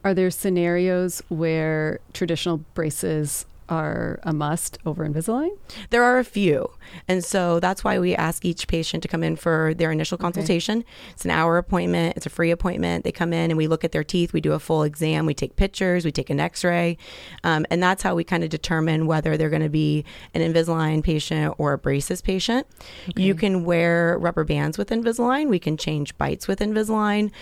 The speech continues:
Speaker 2: So there's a lot of misconceptions about
Speaker 1: You can't,
Speaker 2: that you
Speaker 1: you
Speaker 2: can't.
Speaker 1: can't. Right.
Speaker 2: Um, but we talk to you about how we're gonna do that. And sometimes we'll even do Invisalign on the top and braces on the bottom, um, or braces in the back and a couple teeth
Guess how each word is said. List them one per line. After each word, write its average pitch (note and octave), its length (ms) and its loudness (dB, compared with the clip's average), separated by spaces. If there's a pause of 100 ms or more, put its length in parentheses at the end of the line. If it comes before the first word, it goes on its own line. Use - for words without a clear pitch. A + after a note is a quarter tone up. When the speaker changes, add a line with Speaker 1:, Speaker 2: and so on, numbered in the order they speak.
(200)
Speaker 2:
So D#3+ 500 2
there's F3 200 2
a - 20 2
lot E3 160 2
of E3 40 0
misconceptions D#3+ 720 -2
about D#3 280 0
Speaker 1:
You D#3+ 100 -6
can't, F3 340 -10
Speaker 2:
that - 140 0
you D3+ 60 0
Speaker 1:
you - 40 -2
Speaker 2:
can't. F3 540 0 (400)
Speaker 1:
can't. F3+ 100 -12
Right. E3 240 2
Speaker 2:
Um, D#3 180 -2
but D3 120 2
we F3 160 -2
talk - 320 -2
to - 140 -4
you D#3+ 160 2
about D3+ 360 0
how E3 300 2
we're E3 100 2
gonna D#3+ 220 0 (140)
do D#3 80 2
that. G3 300 2 (460)
And F#3 160 0
sometimes E4+ 300 2
we'll A3 120 4
even G3 220 4
do F#3 140 2
Invisalign F3 500 2
on D#3 80 2
the D3+ 80 0
top E3 380 -2 (260)
and D#3+ 120 -2
braces D#3+ 340 -2
on D#3 140 0
the D3+ 60 -2
bottom, D3+ 460 0 (560)
um, D#3+ 240 2
or E3 120 2
braces E3 360 0
in E3 120 2
the D3 60 -2
back C#3 460 -4 (160)
and D3+ 120 -2
a D3+ 60 -4
couple - 280 -4
teeth C4 380 -2